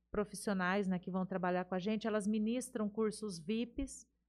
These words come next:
então a sala também pode ser usada. Quando não tem agendamento, pode ser usada pra cursos dessa natureza.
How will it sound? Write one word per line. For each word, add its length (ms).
então 360
a 80
sala 400
também 300
pode 280
ser 220
usada. 380
Quando 280
não 160
tem 200
agendamento, 760
pode 260
ser 80
usada 480
pra 160
cursos 680
dessa 360
natureza. 720